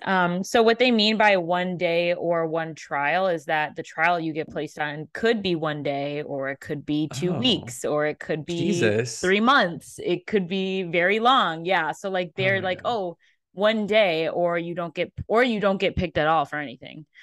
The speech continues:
Speaker 1: or you just sit there for a day and then go home and then you collect your money. Um,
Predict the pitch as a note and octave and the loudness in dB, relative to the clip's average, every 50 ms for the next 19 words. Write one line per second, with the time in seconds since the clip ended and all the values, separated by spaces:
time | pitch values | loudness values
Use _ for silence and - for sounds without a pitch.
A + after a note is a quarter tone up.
0 | - - - - - - _ _ - E3+ F3 E3+ E3+ D3 E3+ E3 D#3+ - F#3 F3 | -20 -20 -20 -20 -20 -20 _ _ 2 4 4 4 2 2 0 -2 -2 -2 -4 0
1 | - E3 C#3+ D3+ - D3 D3 D3 C#3 C#3+ C3+ C#3 C#3+ C#3+ C#3+ C#3 C3+ C3 C#3+ C#3+ | 0 0 0 0 -2 -4 -4 -2 0 0 0 0 0 -2 -2 -4 -6 -6 -6 -6
2 | - - C#3 - - - D3 C#3 C#3 C#3+ C#3 B2 - - C3 B2+ - - C#3 C3+ | -8 -8 -12 -14 -10 -6 -4 -2 0 -2 -2 -2 -6 -10 -10 -10 -8 -6 -4 -4
3 | B2 G#2+ - - - - _ _ _ - - - - _ _ _ _ _ _ _ | -4 -4 -6 -8 -10 -14 _ _ _ -20 -20 -20 -20 _ _ _ _ _ _ _
4 | _ _ _ _ _ _ _ _ _ _ - F3 F3 E3 E3 E3 D#3+ E3 E3+ | _ _ _ _ _ _ _ _ _ _ 2 4 4 4 4 4 2 0 -2